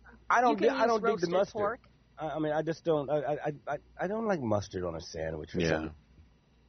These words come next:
Speaker 1: I, I, I,
Speaker 3: Oh,
Speaker 1: only
Speaker 3: here
Speaker 1: thing
Speaker 3: it is.
Speaker 1: Only
Speaker 3: Ha-
Speaker 1: thing I put mustard on is a hot dog.
Speaker 3: I got it. Delectable, uh, blend of ham, cheese, pork, and
Speaker 1: What's
Speaker 3: mustard.
Speaker 1: on here? <laughs>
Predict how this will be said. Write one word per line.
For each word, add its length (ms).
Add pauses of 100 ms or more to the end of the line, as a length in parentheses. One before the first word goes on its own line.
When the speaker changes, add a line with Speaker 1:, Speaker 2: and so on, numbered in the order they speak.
(100)
Speaker 1:
I, 40
I, 40
I, 160
Speaker 3:
Oh, 260
Speaker 1:
only 140
Speaker 3:
here 180
Speaker 1:
thing 100
Speaker 3:
it 20
is. 140 (320)
Speaker 1:
Only 140
Speaker 3:
Ha- 40
Speaker 1:
thing 100
I 40
put 180
mustard 300
on 140
is 60
a 60
hot 200
dog. 280 (220)
Speaker 3:
I 100
got 200
it. 180
Delectable, 680
uh, 160
blend 300
of 80
ham, 400 (380)
cheese, 460 (280)
pork, 400 (340)
and 180
Speaker 1:
What's 20 (200)
Speaker 3:
mustard. 200
Speaker 1:
on 80
here? 140 (340)
<laughs> 100